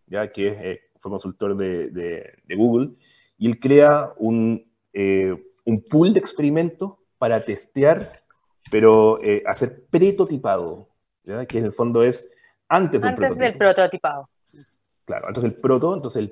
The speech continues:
Speaker 1: preto, y es como para testear que estemos haciendo lo correcto en el momento correcto, ¿ya? Eh, y hay un montón de cosas ahí, ¿no? Una, las puertas falsas, por ejemplo, que son, eh, estas web dummies, donde tú cliqueas y no,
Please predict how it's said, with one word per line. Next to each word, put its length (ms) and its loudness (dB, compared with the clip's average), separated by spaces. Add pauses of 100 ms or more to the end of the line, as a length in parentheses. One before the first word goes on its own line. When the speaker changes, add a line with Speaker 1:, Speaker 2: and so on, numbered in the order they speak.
(160)
Speaker 1:
preto, 360 0
y 160 -4
es 80 -6
como 360 -4
para 380 -4
testear 340 -6
que 60 -8
estemos 320 -6
haciendo 420 0
lo 140 -2
correcto 320 -4
en 60 -4
el 40 -6
momento 320 -6
correcto, 400 -12 (760)
¿ya? 280 -8 (400)
Eh, 140 0
y 80 2
hay 100 4
un 60 4
montón 220 2
de 60 2
cosas 220 -4
ahí, 100 -6
¿no? 180 -18 (200)
Una, 180 -10 (120)
las 120 -8
puertas 300 -4
falsas, 420 4
por 120 -10
ejemplo, 480 -18
que 100 -16
son, 480 -6 (320)
eh, 220 -8
estas 340 -8
web 300 4
dummies, 400 0
donde 160 -8
tú 80 -10
cliqueas 360 -4
y 40 -8
no, 240 -8